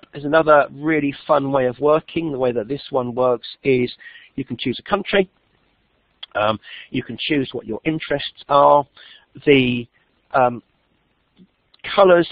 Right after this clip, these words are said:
indicate different subject areas. Um, so you'll get,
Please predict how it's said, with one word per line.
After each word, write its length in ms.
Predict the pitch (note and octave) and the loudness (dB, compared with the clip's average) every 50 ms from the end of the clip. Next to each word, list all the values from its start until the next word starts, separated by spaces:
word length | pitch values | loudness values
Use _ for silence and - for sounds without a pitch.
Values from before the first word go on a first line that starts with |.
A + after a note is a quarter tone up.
| - - | -4 -4
indicate 640 | E3 D#3+ D#3 D3 D3 - - - - D3+ C#3 A#2 - _ | -2 -2 -2 -2 -6 -8 -6 -4 -4 -2 -4 -4 -6 _
different 420 | - C#3+ C3 - - - C3 B2 - | -6 -6 -6 -6 -6 -10 -10 -10 -8
subject 420 | - - B2+ - - B2 A2 - - | -6 -6 -6 -4 -4 -6 -6 -6 -6
areas. 440 | B2 A#2+ G#2+ G2 F2+ F2+ F#2 F2+ - - - - _ _ _ _ - - - - _ _ - | -4 -4 -4 -4 -4 -8 -10 -12 -14 -16 -20 -20 _ _ _ _ -20 -20 -20 -20 _ _ -2
Um, 460 | C3+ B2+ B2 B2 B2 A#2+ A#2+ A#2+ A2+ _ - - - - - - - _ _ _ _ _ _ _ - - - - - | 2 2 4 4 2 2 -2 -6 -10 _ -18 -20 -20 -20 -20 -20 -20 _ _ _ _ _ _ _ -16 -14 -10 0 4
so 360 | E3+ D3+ C#3 C3 B2+ B2 B2 | 6 6 6 6 4 0 -2
you'll 280 | B2 C3 C3 B2 A#2+ | -2 -2 0 0 -2
get, 300 | A2+ - C3 A#2+ A2 F#2 | -2 -2 -2 -2 -2 -4